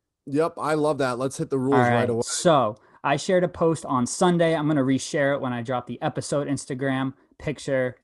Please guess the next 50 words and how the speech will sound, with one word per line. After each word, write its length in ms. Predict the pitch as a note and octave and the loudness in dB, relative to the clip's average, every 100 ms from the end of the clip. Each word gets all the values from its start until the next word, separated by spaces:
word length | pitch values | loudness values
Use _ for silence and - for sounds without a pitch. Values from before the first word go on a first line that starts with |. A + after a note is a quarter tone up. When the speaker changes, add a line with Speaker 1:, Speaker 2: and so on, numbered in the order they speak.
| - | -10
Speaker 2:
uh, 280 | B2+ A2 A2 | -6 -6 -6
tomorrow 400 | - C#3+ D3 C#3+ | -2 4 4 6
morning, 500 | C#3+ C#3+ C#3+ C#3 C#3 | 4 4 4 0 0
early 220 | C3+ C3+ | -2 -2
tomorrow 320 | - C#3 B2+ | -2 -2 0
morning. 300 | B2+ B2+ B2+ | 0 0 -2
Probably 240 | A#2+ C3+ B2+ | 0 0 2
by 100 | C3+ | 0
the 80 | |
time 200 | B2 C#3+ | -2 -4
you're 100 | B2+ | -2
listening 400 | C3 - B2+ B2+ | -2 -2 -4 -4
to 80 | B2 | -4
this, 180 | C3 B2 | -6 -6
it'll 220 | D3 B2 | -4 0
already 240 | B2 B2 A#2 | 2 0 -2
be 180 | A2+ | -2
out. 260 | D3 D#3 - _ _ _ - | 2 2 0 _ _ _ -2
You 140 | E3 | 0
will 120 | D#3 | 2
share. 640 | B2+ - - F3+ D#3+ A#2+ - _ - | 0 -4 2 2 4 0 -6 _ -8
You 60 | |
can 40 | D#3 | -4
share 240 | - A#3 | 4 8
either 180 | G3+ F#3 | 8 6
picture, 540 | - E3+ - E3+ D#3 _ _ - | 0 -6 -4 -4 -6 _ _ -8
uh, 40 | C#3 | -4
either 180 | C3 | -2
the 160 | B2 C#3 | -4 -2
episode 420 | D3 D#3 - D3+ | -4 -4 -4 -4
twelve 380 | - F3+ E3 - | -2 0 0 0
picture 360 | E3+ - E3 D3+ | -4 -4 -4 -2
or 180 | C#3+ C3 | -2 -2
the 40 | |
picture 340 | - C3 - | -4 -6 -6
from 140 | C3 A#2+ | -8 -8
Sunday. 540 | - F3 E3+ E3+ E3+ _ _ | 0 0 2 0 -2 _ _
Share 260 | - D#3 C#3+ | -6 0 0
it 80 | C#3 | -2
to 100 | C#3+ | -4
your 100 | C3+ | -2
Instagram 520 | D#3 - D3 D#3 D3+ | -4 -4 -4 -2 -4
story. 460 | - D#3+ D3+ D#3+ D3+ _ _ | -4 -2 -2 -2 -6 _ _
Use 220 | D3+ C3 | -4 -4
hashtag 640 | - D#3+ - - C#3 A#2+ B2 B2 | -2 -6 -6 -6 -6 -6 -8 -2
get 200 | C#3 D#3+ | -2 0
rod 360 | D3+ D3 D3 C#3+ | 2 4 4 2
on 200 | D3 C3+ | 0 0
the 80 | A#2+ | -2
pod. 460 | - D3 F3 G3 | 0 2 2 -2